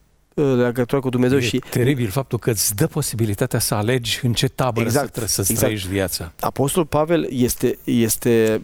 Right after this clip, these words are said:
Speaker 1: foarte profund în Roman cinci, de exemplu. Pentru că și eu m-am gândit de multe ori, „Doamne, sunt eu vinovat că m-am născut în tabăra greșită? Nici măcar nu am hotărât eu să mă nasc într-o anumită familie sau, uh,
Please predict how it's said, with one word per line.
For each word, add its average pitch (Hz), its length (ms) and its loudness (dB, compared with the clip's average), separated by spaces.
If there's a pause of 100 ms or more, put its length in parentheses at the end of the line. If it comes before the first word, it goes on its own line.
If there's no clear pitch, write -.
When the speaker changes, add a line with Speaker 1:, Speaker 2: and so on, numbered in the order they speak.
Speaker 1:
foarte 139 640 2 (280)
profund 143 640 0
în 127 180 4
Roman 139 280 2
cinci, 151 320 0
de 123 80 2
exemplu. 107 460 -4 (560)
Pentru 131 200 0
că 139 120 2 (320)
și - 160 0
eu 202 60 0
m-am 202 140 2
gândit 151 180 2
de 156 80 2
multe 156 260 -2
ori, 156 100 2
„Doamne, 147 220 0 (280)
sunt - 300 -6
eu 185 80 6
vinovat 143 500 0
că - 120 0
m-am 131 200 0
născut 120 280 -4
în 139 100 0
tabăra 139 320 0
greșită? 107 540 -4 (680)
Nici 151 260 2
măcar 160 340 2
nu 151 500 -2
am 143 280 0
hotărât 147 460 0
eu 165 80 2
să 147 140 0
mă 147 140 2
nasc 185 440 -4 (540)
într-o 139 260 2
anumită 139 240 0
familie 123 580 0
sau, 120 640 2
uh, 110 60 0